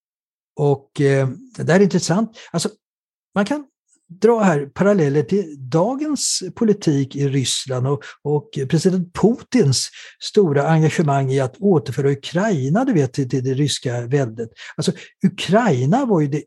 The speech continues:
ursprungliga, eh, kärnlandet i, i, i det ryska riket. Alltså, Kiev är ju en mycket äldre huvudstad än Moskva. Eh, medan Ruriks välde med Kiev som centrum går tillbaka till åttahundratalet,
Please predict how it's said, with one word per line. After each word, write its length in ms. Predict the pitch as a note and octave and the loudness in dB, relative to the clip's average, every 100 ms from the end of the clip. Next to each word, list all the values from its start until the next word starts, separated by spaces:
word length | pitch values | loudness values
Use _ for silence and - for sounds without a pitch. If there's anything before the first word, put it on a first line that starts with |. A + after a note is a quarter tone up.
| - | 0
ursprungliga, 920 | A#3+ D#3 B2 - C3+ B2+ C3 F3 G3+ G3 - - _ D#3 | 2 2 -4 -8 -6 -4 0 2 2 0 -8 -20 _ -8
eh, 360 | D3+ D3+ D#3+ | -6 -6 -6
kärnlandet 1300 | - - A3+ B3 F3 C3+ C3 C3+ B2+ B2+ F3+ C4+ - | -4 0 2 4 4 2 2 0 0 -2 0 -2 -2
i, 140 | G3 | 0
i, 600 | F#3+ E3 E3 D#3 D3+ D3+ | 0 0 -2 0 -2 -2
i 40 | D3+ | -2
det 120 | D3 | 0
ryska 340 | D3+ - C3+ | 0 -2 -4
riket. 380 | B2+ A#2+ - A#2 - - - | -4 -6 -8 -14 -14 -20 -8
Alltså, 160 | F#3+ - | -4 -4
Kiev 580 | - F3+ B3 C4+ G#3 C3+ | 0 2 4 4 2 2
är 60 | D3 | 2
ju 100 | D3+ | 4
en 140 | D3 | 6
mycket 520 | G3+ - _ - G#3+ | 4 2 _ -2 0
äldre 340 | D#3+ C#3 B2+ B2+ | 0 0 -2 0
huvudstad 560 | D#3 A#2+ B2 B2 A#2+ | 0 -2 -6 -8 -6
än 80 | B2+ | -4
Moskva. 640 | D3 - - A3 D3+ A2+ A#2 _ _ _ _ _ _ _ _ _ _ - | -4 -4 -4 -4 -4 -8 -16 _ _ _ _ _ _ _ _ _ _ -10
Eh, 400 | D3 C#3 B2+ C3 | -4 -4 -4 -6
medan 640 | C#3 F3+ D#3+ E3+ E3+ E3+ D3+ | -8 -4 0 2 4 4 2
Ruriks 720 | C3 C3 A3 A#3+ A#3 - G3+ | 0 4 4 4 0 0 2
välde 340 | G3 C3 C3 | 2 2 -2
med 120 | D3+ - | -4 -2
Kiev 360 | F3 D3 D3 | 0 2 0
som 220 | B2 D3+ C3+ | -2 -2 -2
centrum 480 | D#3 C3 B2 C3 | -2 -2 -4 -6
går 100 | C3+ | -4
tillbaka 320 | C3+ C3+ B2 B2 | -4 -6 -6 -8
till 100 | C#3 | -4
åttahundratalet, 920 | F3+ - C3 B2 B2+ - G#3+ G#3 C3+ | -4 -2 -4 -4 -4 0 2 2 0